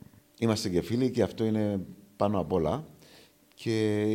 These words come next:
είμαστε εδώ για να κάνουμε μια όμορφη συζήτηση για τον κόσμο, για να ακούσει κάποια πράγματα που,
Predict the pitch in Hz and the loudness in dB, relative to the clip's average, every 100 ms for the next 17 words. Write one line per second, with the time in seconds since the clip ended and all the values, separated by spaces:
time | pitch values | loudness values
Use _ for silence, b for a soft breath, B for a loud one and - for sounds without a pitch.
0 | - 123 120 117 104 87 90 147 147 131 | 0 -2 -2 -2 -2 -2 0 0 0 0
1 | 117 110 120 113 107 113 110 101 - 92 | -2 -2 0 0 0 0 -2 -4 -8 -8
2 | 80 98 117 110 107 98 82 78 110 117 | -6 -6 -6 -6 -6 -4 -6 -6 -6 -6
3 | 110 104 101 95 90 - 101 - 98 - | -6 -4 -4 -4 -6 -8 -12 -8 -8 -8
4 | - 98 95 90 80 82 78 69 | -6 -6 -4 -6 -8 -8 -8 -8